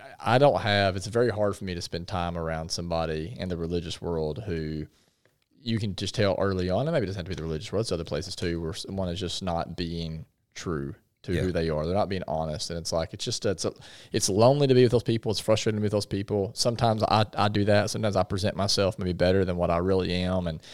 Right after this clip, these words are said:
Speaker 1: and a lot of that's out of a fear of rejection, of, like, I just want this person to like me, and so, like, I'm gonna put my best face forward. And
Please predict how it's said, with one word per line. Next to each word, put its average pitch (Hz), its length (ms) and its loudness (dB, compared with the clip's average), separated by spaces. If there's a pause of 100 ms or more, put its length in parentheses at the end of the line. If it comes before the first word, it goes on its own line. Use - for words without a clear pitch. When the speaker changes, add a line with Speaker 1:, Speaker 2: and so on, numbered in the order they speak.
(300)
Speaker 1:
and 104 140 0
a 101 60 0
lot 104 160 6
of 104 60 6
that's 104 180 4
out 104 80 4
of 95 60 -2
a 87 40 -4
fear 101 280 0
of 95 100 -4
rejection, 95 600 -2
of, 92 180 -4
like, 85 180 0
I 87 80 2
just 87 160 -4
want 98 140 -2
this 90 100 -6
person 92 300 -2
to 82 60 -6
like 82 280 -2
me, 92 280 -4
and 80 120 -8
so, 90 140 -4
like, 80 180 -4
I'm 90 60 -6
gonna 87 160 -4
put - 160 -4
my 87 80 -2
best 90 260 -2
face 87 180 -2
forward. 98 380 0
And 85 140 -6